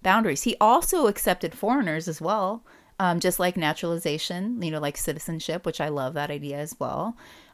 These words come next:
Um, but he did have boundaries for a reason. There was a reason to protect the precious lives inside from, um,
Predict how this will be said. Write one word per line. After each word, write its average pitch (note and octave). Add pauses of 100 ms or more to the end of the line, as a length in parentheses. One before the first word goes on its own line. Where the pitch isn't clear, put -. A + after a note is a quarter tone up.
Um, E3
but D#3+
he F#3+
did F#3
have E3+
boundaries D3+
for D3
a D#3
reason. G#3+
There D#3+
was D#3+
a D#3+
reason F3
to F3
protect -
the E3+
precious F#3+
lives D3
inside - (340)
from, D3+
um, D#3